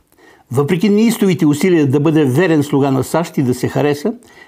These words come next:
лицето Тагарев не беше приет в Съединените щати. Тагарев е бил в първоначалния списък на правителствената ни делегация и е трябвало да проведе срещи в Пентагона. Но уж в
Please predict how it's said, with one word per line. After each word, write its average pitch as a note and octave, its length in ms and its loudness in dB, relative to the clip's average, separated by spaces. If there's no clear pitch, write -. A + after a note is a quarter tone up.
лицето F3 500 0
Тагарев F3+ 460 0
не C3 220 2
беше F#3 520 -2
приет C#3+ 300 0
в - 40 -18
Съединените D3 680 0
щати. - 440 -6
Тагарев F3 420 0
е F3 60 2
бил D#3 300 2
в E3+ 100 -6
първоначалния E3+ 840 2
списък F3+ 440 -4
на C#3+ 100 -2
правителствената D3 800 0
ни C3 100 2
делегация C3+ 720 0
и D3 140 2
е E3 100 -2
трябвало F#3+ 440 0
да F3+ 180 0
проведе D#3+ 320 2
срещи E3+ 360 -2
в - 80 -10
Пентагона. D#3 600 -2
Но C#3+ 300 0
уж - 480 -2
в C3 200 -4